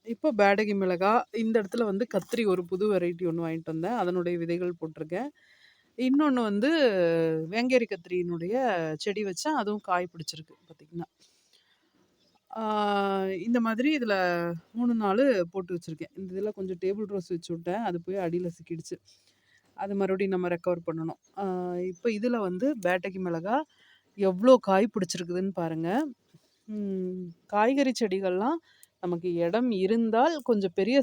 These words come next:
சைஸ் பேக்லயோ, பாட்லயோ வச்சோம்னா, அதுக்கு தகுந்தா போல நமக்கு ரிசல்ட் கிடைக்கும். இந்த பேடகி மிளகா நல்ல டேஸ்டா இருக்குதுங்க.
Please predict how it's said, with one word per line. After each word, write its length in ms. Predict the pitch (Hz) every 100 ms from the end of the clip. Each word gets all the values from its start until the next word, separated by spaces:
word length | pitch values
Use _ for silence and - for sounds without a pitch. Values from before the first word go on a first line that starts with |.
| -
சைஸ் 260 | 202 -
பேக்லயோ, 440 | 175 170 190 196 208 -
பாட்லயோ 460 | 185 175 185 190
வச்சோம்னா, 380 | 180 - 170 180 311 - _ _ _
அதுக்கு 340 | - 220 302 311
தகுந்தா 320 | 214 196 196
போல 320 | 180 170 170 277
நமக்கு 300 | 240 180 196
ரிசல்ட் 400 | 190 - 185 170
கிடைக்கும். 380 | 156 151 - -
இந்த 160 | 196 196
பேடகி 380 | 175 185 214 247 226
மிளகா 380 | 196 175 190 254 - _ _ _
நல்ல 300 | 208 269 277 220
டேஸ்டா 300 | 214 - 233
இருக்குதுங்க. 540 | 196 170 165 165 180